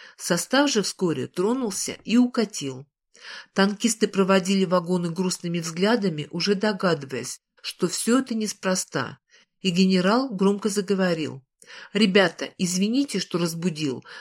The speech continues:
но все это меры секретности. На эту платформу вскоре привезут ваши танки.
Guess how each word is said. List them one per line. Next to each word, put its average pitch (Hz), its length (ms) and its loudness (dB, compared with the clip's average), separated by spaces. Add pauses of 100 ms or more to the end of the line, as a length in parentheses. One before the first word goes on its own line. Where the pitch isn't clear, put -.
(100)
но 165 360 0
все 240 360 4
это 202 320 2
меры 190 300 2
секретности. 160 960 -4 (420)
На 185 160 6
эту 220 260 4
платформу 208 760 0
вскоре 190 440 4
привезут 175 600 -2
ваши 185 460 0
танки. 143 640 -4